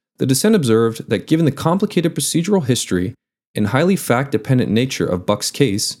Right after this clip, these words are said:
the circumstances leading to this decision are unlikely to ever arise again. Second, because the majority concluded only that the Fifth Circuit misapplied a standard and did not announce a new standard,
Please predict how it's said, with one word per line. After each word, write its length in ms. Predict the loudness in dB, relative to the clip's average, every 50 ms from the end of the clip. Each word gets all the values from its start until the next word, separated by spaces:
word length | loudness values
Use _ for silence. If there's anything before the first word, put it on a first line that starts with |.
| _ _ _ _ _ _ _
the 80 | -4 0
circumstances 640 | 0 2 2 2 2 2 2 0 2 0 0 2
leading 260 | 2 2 2 2 0 0
to 120 | -2 -2
this 180 | -2 -2 -2 -2
decision 420 | -4 -2 -2 -2 0 0 0 0
are 120 | 0 -2 0
unlikely 420 | 0 0 2 2 0 0 -2 -4 -2
to 160 | 0 0 0
ever 240 | 0 2 2 2 2
arise 300 | 2 0 0 0 0 0
again. 460 | 0 0 0 -2 -2 -4 -8 -12 -14 -18 _ _ _ _ _ _ _ _ _ _ _ _ _ _ _ _ _ _ _ _
Second, 460 | -4 -2 -2 0 0 0 -2 0 -2
because 260 | -2 0 2 2 2
the 60 | 4 2
majority 380 | 2 4 4 4 4 2 0
concluded 640 | -2 -4 -6 -2 0 0 0 2 0 0 -2 -4 -2
only 480 | 0 2 2 4 2 2 0 -2 -4 -6 _ _ _ _
that 140 | -4 -2 -2
the 60 | -2
Fifth 220 | -2 -2 -4 -4 -2
Circuit 320 | -2 -2 -2 -2 0 -2
misapplied 680 | -2 -2 -2 -2 -4 -6 -4 -2 0 0 0 0 0
a 40 | -2
standard 560 | -2 -2 -2 0 0 0 0 0 -2 -4 -6 -10 _ _ _ _ _ _
and 140 | -6 -4 -2
did 100 | 0 0
not 220 | 2 2 2 2
announce 280 | 2 2 2 2 0 0
a 40 | 0
new 180 | 2 2 2
standard, 520 | 0 0 -2 -4 -4 -2 -4 -4 -6 -8